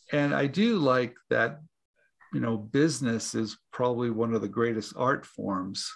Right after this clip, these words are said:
Um, and it's really cr-, in-, interesting. I don't think people look at it that way. Business is very difficult, but if you can,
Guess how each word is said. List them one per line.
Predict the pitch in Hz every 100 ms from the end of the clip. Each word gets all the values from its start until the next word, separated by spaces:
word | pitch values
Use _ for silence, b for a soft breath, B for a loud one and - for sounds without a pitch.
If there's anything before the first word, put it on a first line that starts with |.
| -
Um, | 107 101 101 95 - - _ _
and | 113
it's | 110 -
really | 220 -
cr-, | - - -
in-, | 160 -
interesting. | 170 165 127 -
I | 165
don't | 214 220
think | 240 -
people | 190 143
look | 139 135
at |
it | 110 113
that | 113
way. | 113
Business | 131 233 254 -
is | 156
very | 139 135 120 - B B B B B 131 120
difficult, | 175 180 - 113 - - - _ 131
but | 127
if | 123
you | 160
can, | 156 147 127 120